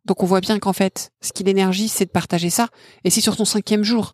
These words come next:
On a une injonction à prendre du temps pour soi, mais en fait, c'est surtout identifier ce qui vous donne de l'énergie. Ce qui vous donne de l'énergie, c'est, si c'est d'agir, agissez. Mais soyez très au clair avec ça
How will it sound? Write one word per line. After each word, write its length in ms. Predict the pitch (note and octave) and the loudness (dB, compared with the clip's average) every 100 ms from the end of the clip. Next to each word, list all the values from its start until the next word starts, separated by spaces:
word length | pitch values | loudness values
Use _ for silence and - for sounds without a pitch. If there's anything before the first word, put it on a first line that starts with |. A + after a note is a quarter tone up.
| - | 0
On 100 | G3+ | 2
a 40 | |
une 160 | G3 G#3 | 4 2
injonction 420 | A3 G#3+ - - | 2 -2 0 0
à 40 | |
prendre 200 | - G3 | 0 -2
du 80 | F#3+ | -2
temps 140 | F#3 F#3+ | 0 -2
pour 180 | - | -2
soi, 140 | - G#3+ | 0 0
mais 80 | F3 | 2
en 40 | |
fait, 200 | G#3 - | -2 -2
c'est 80 | F#3 | -4
surtout 400 | G3+ - B3 C4 - - - _ | -8 -4 -2 -2 -6 -20 -20 _
identifier 520 | A3 G#3 G3+ G#3+ A#3 | 0 0 0 -2 -2
ce 60 | G#3+ | -2
qui 100 | - | 0
vous 60 | F#3+ | 2
donne 180 | G3 F#3 | 2 2
de 80 | |
l'énergie. 400 | F3+ F3+ G#3+ D#4+ | 2 2 2 0
Ce 80 | D#4 | -2
qui 140 | - G#3+ | -2 0
vous 100 | G#3 | 2
donne 160 | A#3 | 2
de 80 | A3+ | 4
l'énergie, 380 | G#3+ G#3 G3 G#3 | 2 2 0 -2
c'est, 180 | - F3+ | -2 -4
si 160 | - | -4
c'est 160 | - G3 | -4 -2
d'agir, 540 | E3+ G3 C#4+ D#4+ - - - | 0 0 0 -2 -4 -20 -6
agissez. 500 | G3 F#3+ G3+ D4 C4+ _ _ _ - _ _ - | -2 0 0 -2 -4 _ _ _ -20 _ _ 0
Mais 160 | G3 | 0
soyez 260 | F#3 G#3+ G#3 | 2 2 0
très 300 | - A#3 G#3 | 2 0 2
au 80 | G3+ | 0
clair 180 | G#3 F#3+ | 0 0
avec 240 | F#3 F3+ | 0 -2
ça 120 | - | -6